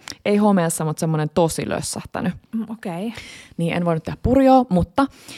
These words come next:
Speaker 1: sitten meillä oli sushiriisiä,
Speaker 2: Mm.
Speaker 1: niin vähän huuhtastiin sitä.
Speaker 2: Nam.
Speaker 1: Se, äh, kattilaan. Eli odotas nyt, eka mä odotin, äh, Markku oli siinä kanssa vähän keittiössä, niin odotettiin, että se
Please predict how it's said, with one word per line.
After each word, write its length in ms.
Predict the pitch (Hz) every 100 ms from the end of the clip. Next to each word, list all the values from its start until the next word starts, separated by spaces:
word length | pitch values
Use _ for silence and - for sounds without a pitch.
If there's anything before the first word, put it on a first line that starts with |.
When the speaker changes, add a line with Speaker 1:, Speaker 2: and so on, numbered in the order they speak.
| - -
Speaker 1:
sitten 640 | - 262 _ 240 214 202
meillä 200 | 196 185
oli 80 | 185
sushiriisiä, 920 | 185 277 220 165 53 - - 240 269
Speaker 2:
Mm. 280 | 285 196 196
Speaker 1:
niin 520 | 165 156 151 151 143 -
vähän 220 | 202 233 220
huuhtastiin 580 | 202 185 151 - 135
sitä. 320 | - 175 - 165 - _ 202
Speaker 2:
Nam. 140 | 202 240 -
Speaker 1:
Se, 300 | - - 220
äh, 80 | 240 - _ - - 147 - - -
kattilaan. 580 | 175 - 254 262 277 - - - _ _ _ _ - 156
Eli 440 | 160 156 156 156 -
odotas 340 | 190 180 165
nyt, 160 | 156 - -
eka 200 | 220 233
mä 80 | 190
odotin, 600 | 208 214 185 156 143 143
äh, 60 | - - 156 151
Markku 340 | - 147 - -
oli 100 | 175
siinä 160 | 92
kanssa 260 | - 175 175
vähän 140 | 160
keittiössä, 500 | 165 165 - 156 -
niin 140 | 160 -
odotettiin, 500 | 233 214 - 165 156
että 160 | 151 -
se 300 | 156 147